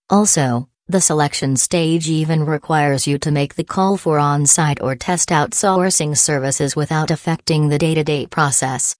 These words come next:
Such an approach could help your in-house teams and hired testers to be in sync when you need to create a highly reliable C R M implementation. Three, know the right questions to ask. Once you are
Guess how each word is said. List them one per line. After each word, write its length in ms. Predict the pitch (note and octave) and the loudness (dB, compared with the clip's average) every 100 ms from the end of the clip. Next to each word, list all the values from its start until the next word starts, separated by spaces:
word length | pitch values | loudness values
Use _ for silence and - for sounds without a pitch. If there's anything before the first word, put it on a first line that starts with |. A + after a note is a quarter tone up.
| - | -4
Such 300 | - G3+ D#3+ | 0 0 0
an 80 | |
approach 420 | D#3 - F3+ F3+ - | -4 -2 -2 -2 -2
could 140 | D#3+ | -4
help 300 | C3 F3 E3+ | -2 -2 0
your 100 | D3+ | -2
in-house 500 | - D#3+ D#3 D#3+ - | 0 -2 0 0 0
teams 460 | - E3+ C#3 B2+ - | 0 0 0 0 -2
and 160 | D3 C#3+ | 0 0
hired 420 | F#3 F3 E3+ F3 | 0 2 0 0
testers 460 | F3 E3 - D#3 - | -2 -2 0 -2 0
to 160 | C4 | -2
be 220 | G3+ F3+ | 2 2
in 200 | E3 F3 | 2 0
sync 380 | E3+ - F#3 - | 0 0 -2 -2
when 120 | D3 | -2
you 160 | C#3+ C#3 | 0 0
need 260 | C#3 D#3 D#3 | 0 0 -4
to 100 | E3+ | -8
create 480 | - E3 F3+ D3 | -4 -2 0 0
a 80 | - | -2
highly 480 | C#3 F#3 F#3+ G3+ F#3+ | -2 0 0 0 0
reliable 640 | D#3+ D3 D#3+ D#3 C#3+ C3 | 0 0 0 0 0 -2
C 360 | C3 - E3+ C3+ | 0 0 0 0
R 240 | C3+ C3 - | -2 -2 -2
M 220 | D#3 E3+ | 0 0
implementation. 960 | E3+ E3 D#3+ D#3 D3+ E3+ D3+ - C3 G2+ - _ _ _ | 0 0 -2 -2 -2 -2 -2 -2 -6 -8 -12 _ _ _
Three, 480 | G3 G3 D#3 B2 - _ | -2 0 0 -2 -8 _
know 260 | F#3+ F3+ D#3+ | 0 2 2
the 140 | D3+ | 0
right 340 | D3+ D3+ E3 - | 0 0 -2 -6
questions 560 | - F3 - F3 E3+ | -4 -2 0 0 0
to 160 | - E3 D#3+ | -2 -4 0
ask. 320 | F#3+ G#3+ - | 0 0 0
Once 380 | F3+ F3+ F3 E3 | 2 2 2 0
you 100 | D#3 | 0
are 180 | E3 E3+ | 2 2